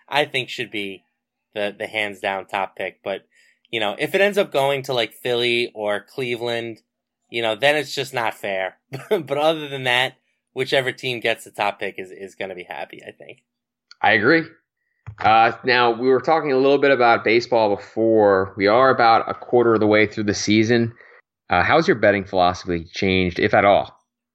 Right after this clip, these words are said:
Speaker 1: Um, yeah, I mean, if anything, it just has solidified the fact that betting underdogs is the way to go. Like, uh, you're getting just plus odds on a lot of these bets. If you take a team that, you know, quote unquote is,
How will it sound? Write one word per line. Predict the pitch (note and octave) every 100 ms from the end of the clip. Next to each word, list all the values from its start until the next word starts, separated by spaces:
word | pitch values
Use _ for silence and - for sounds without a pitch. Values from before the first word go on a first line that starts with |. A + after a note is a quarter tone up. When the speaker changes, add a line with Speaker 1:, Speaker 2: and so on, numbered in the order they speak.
| _
Speaker 1:
Um, | C3+ C3 C3 B2+ A#2+
yeah, | C3+ B2
I | C3+
mean, | D3+ D3+
if | D3+ D3+
anything, | D3 E3 F3 F3+ E3+
it | D3
just | D3+ C#3+
has | C3+ -
solidified | C3 A#2+ B2 A#2+ B2 A#2 A2
the |
fact | - A#2 A2 G#2+
that | A#2 -
betting | A2+ A2 A2
underdogs | G#2+ G#2 G2+ G2+ G2
is | G2
the | G2+
way | G2+ F#2+
to | F2+
go. | F2+ F#2 F2+ -
Like, | G#2 G2 - _ _ _ _ _
uh, | - - - _ _ _ _ _
you're | C#3+ D3+
getting | D3+ E3 D#3
just | C3+ - - _ _ _ _ _ _
plus | - D#3+ -
odds | C3 C3 C3+ C3 -
on | B2 A#2
a |
lot | A2 A#2 B2+
of | B2
these | A#2 -
bets. | A#2 A#2 - - _ _ _ _ -
If | A#2 B2+
you | A#2
take | C#3 C3+
a | C3+
team | - C3+ B2+
that, | A#2 A2+ A#2
you | A#2+
know, | A2+
quote | - C3 B2
unquote | A#2 - A#2 A2
is, | G2+